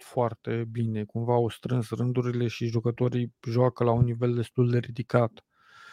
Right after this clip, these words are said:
Și se vede asta și în rezultatele lor și în, uh, în, în clasament. Pentru că, uh, o dădeam la retrogradare, m, cumva privind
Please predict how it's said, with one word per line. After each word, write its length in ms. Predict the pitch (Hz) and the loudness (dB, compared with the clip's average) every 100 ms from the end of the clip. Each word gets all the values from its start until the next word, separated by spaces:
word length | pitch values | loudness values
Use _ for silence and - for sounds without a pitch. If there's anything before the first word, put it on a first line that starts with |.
| - - _ _ | -20 -20 _ _
Și 180 | - 180 | 0 4
se 140 | 170 190 | 8 10
vede 220 | 196 185 | 12 12
asta 260 | 185 - | 10 10
și 140 | 160 175 | 6 8
în 160 | 165 | 6
rezultatele 640 | 151 147 143 139 156 123 131 | 6 6 6 8 8 8 6
lor 240 | 135 151 | 8 8
și 140 | 139 143 | 6 2
în, 140 | 135 | 4
uh, 500 | 131 123 120 117 110 120 | 4 4 4 2 -2 -2
în, 240 | 110 120 - | 0 0 2
în 300 | 131 127 127 | 4 4 2
clasament. 800 | 127 117 - 120 113 104 - _ | 2 2 4 4 2 0 -10 _
Pentru 340 | - 139 131 131 | 0 2 4 2
că, 140 | - | 4
uh, 240 | 135 131 131 - | 6 6 2 -2
o 280 | - - 131 | 0 6 6
dădeam 320 | 135 135 151 | 8 8 8
la 120 | 147 | 8
retrogradare, 920 | 135 131 127 120 123 120 139 139 143 123 127 120 - | 4 2 0 2 2 6 6 6 6 2 -4 -18 -10
m, 260 | 120 120 _ | -8 -8 _
cumva 380 | 127 123 127 123 | -4 4 6 6
privind 480 | - 123 120 127 | 4 0 2 -2